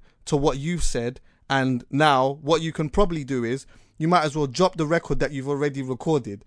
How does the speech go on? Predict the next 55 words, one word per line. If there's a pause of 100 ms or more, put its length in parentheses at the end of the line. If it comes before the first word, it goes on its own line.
'Cause
<laughs>
I, (100)
I, (200)
there's
a
part
of
me
that
feels
like
Chip's
already
done
the
diss
from (340)
long
time. (100)
He's
just
gonna
alter
something
quickly. (280)
He
might
just
alter
a
couple
of
lines
in
it
to
make
it (140)
seem
a
bit
more
current, (300)
and
then
he's
gonna
try
and
chop
a
man's
head
off.